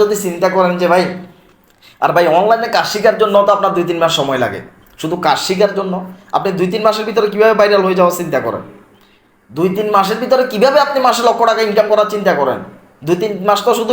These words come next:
ভিডিও এডিট করার কাজে লাগে ভাই, কৌশল শিখতে লাগে, একটা মার্কেটিং করতে লাগে। ভাই, এখানে তো মার্কেটিংটা আপনাকে শিখতে হবে। আমরা কি করি? আমরা ভিডিওগুলো মার্কেটিং করি, ভিডিওগুলো মার্কেটিং করে বিভিন্ন কথার কৌশলে,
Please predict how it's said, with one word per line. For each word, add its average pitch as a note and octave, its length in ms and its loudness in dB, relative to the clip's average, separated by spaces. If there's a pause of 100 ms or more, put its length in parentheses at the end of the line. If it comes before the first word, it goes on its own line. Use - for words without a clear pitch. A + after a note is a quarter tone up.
ভিডিও A3 240 0
এডিট C4 240 0
করার D4 240 4
কাজে G3+ 280 2
লাগে C#3+ 220 -2
ভাই, G2+ 100 -2 (680)
কৌশল A#3+ 380 2
শিখতে G3+ 340 0
লাগে, F3 200 0 (400)
একটা G3 160 2 (320)
মার্কেটিং A3+ 360 0 (140)
করতে F#3+ 300 0
লাগে। C3 180 -2 (480)
ভাই, D3+ 120 4 (100)
এখানে A3+ 240 -2
তো A#3 40 2 (120)
মার্কেটিংটা B3+ 520 0
আপনাকে G#3 300 -2
শিখতে F3 320 -4
হবে। A#2+ 200 -2
আমরা G3 180 -2
কি A#3+ 160 -8
করি? B2+ 140 -2 (280)
আমরা F3+ 140 0 (100)
ভিডিওগুলো A#3 420 0 (140)
মার্কেটিং F3+ 380 0 (120)
করি, A#2 140 -8 (680)
ভিডিওগুলো A3+ 540 -2 (100)
মার্কেটিং A3+ 380 -2
করে B3+ 120 4 (120)
বিভিন্ন A3 320 0 (420)
কথার A#3 260 4 (120)
কৌশলে, E3+ 420 2